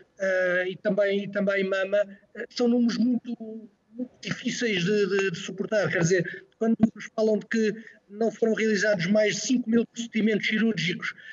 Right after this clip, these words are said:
eh, eh, em termos de oncologia, há aqui, de facto,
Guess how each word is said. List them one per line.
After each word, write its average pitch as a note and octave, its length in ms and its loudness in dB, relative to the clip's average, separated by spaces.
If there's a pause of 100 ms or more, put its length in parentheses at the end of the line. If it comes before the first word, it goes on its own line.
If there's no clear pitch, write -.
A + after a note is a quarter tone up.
(140)
eh, G3 540 -2
eh, F#3+ 380 0
em F#3 40 -6
termos G#3+ 220 -10
de G3+ 80 -6
oncologia, G#3 880 -2 (220)
há A3+ 80 -2
aqui, A#3 240 0
de A#3 80 -2
facto, A#3+ 380 -4